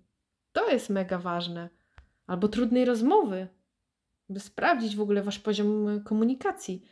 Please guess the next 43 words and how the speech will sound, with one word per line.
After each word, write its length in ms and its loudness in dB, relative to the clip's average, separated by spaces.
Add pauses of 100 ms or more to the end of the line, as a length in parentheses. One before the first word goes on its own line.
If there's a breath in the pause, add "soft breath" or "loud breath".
(420 soft breath)
Bo 80 -2
może 220 4
się 120 -4
okazać, 380 -2
że 160 -4
umiecie 360 0
naprawdę 580 0 (440 soft breath)
mądrze 560 4
rozmawiać 640 -10
i 160 -12
w 80 -20
tym 120 -8
momencie 320 -6
ta 120 -8
kłótnia 380 -8
jest 140 -8
po 60 -8
prostu 300 -10
trudną 320 -8
rozmową. 640 0
To 80 -16
nie 100 -10
chodzi 220 2
o 40 2
to, 120 -6
że 80 -4
musicie 480 2
doświadczyć 560 -8
jakiejś 400 -10 (400 loud breath)
takiej, 300 -8
wiecie, 280 -6
włoskiej 680 0 (360 soft breath)
napierdzielanki, 840 2
gdzie 140 -6
latają 320 -4
talerze. 380 0
To 100 -10
broń 200 -4
Boże 240 -4
nie, 120 -2
nie 320 -4
to, 300 0
ale 300 -6